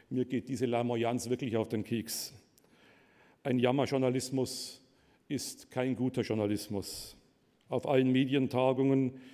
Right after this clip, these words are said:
wird über die Zukunft des Journalismus tremoliert.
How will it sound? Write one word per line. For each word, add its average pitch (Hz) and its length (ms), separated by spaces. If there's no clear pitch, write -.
wird 127 320
über 131 220
die 120 100
Zukunft - 640
des 123 100
Journalismus 127 920
tremoliert. 123 840